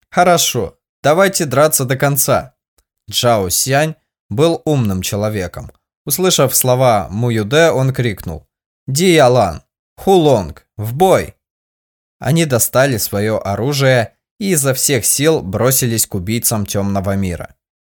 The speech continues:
"Четверо из вас пройдите и позаботьтесь о тех трёх детишках".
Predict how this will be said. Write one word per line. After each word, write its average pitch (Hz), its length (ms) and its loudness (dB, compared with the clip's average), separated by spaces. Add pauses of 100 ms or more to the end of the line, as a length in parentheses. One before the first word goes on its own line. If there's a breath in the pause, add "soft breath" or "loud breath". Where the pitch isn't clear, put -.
(160)
"Четверо 147 540 2
из 113 240 -2
вас 151 400 2
пройдите 156 680 0
и - 160 -8
позаботьтесь 127 760 -2
о 113 160 -4
тех - 280 -4
трёх 131 280 -2
детишках". - 680 -6